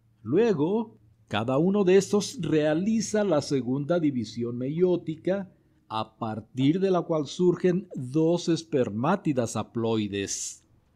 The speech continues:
Tres, fase de espermiogénesis. En esta etapa, las espermátidas se convierten en espermatozoides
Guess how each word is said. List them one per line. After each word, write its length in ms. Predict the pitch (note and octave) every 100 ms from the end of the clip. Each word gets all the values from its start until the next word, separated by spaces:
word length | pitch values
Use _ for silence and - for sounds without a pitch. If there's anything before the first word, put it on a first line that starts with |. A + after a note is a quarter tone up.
| _ _ _ _
Tres, 640 | E3+ G#3 F3 C#3 - - - _ _ _
fase 480 | - G#3+ A3+ G#3+ F3+
de 120 | D3+
espermiogénesis. 1600 | C#3+ - C#3+ B2 B2 A#2+ A2 C#3 C3+ B2 A2+ B2+ B2+ - - _ _ _ _ _ _ _
En 200 | G2+ C#3
esta 380 | A3+ - G#3+ F3
etapa, 760 | B2+ B2 A#2+ A#2+ E3 A3+ A3 _ _ _ _
las 340 | - G2+ G2+ D3+
espermátidas 920 | F#3 - F3 F#3 F3+ F3 F3+ E3+ F#3
se 120 | C#3+
convierten 760 | - A2+ A2 A#2+ C3 D3+ G3+ G3+
en 100 | F3
espermatozoides 1300 | C3+ - A#2 B2 B2 C3 B2+ D#3+ D#3 D#3+ E3+ -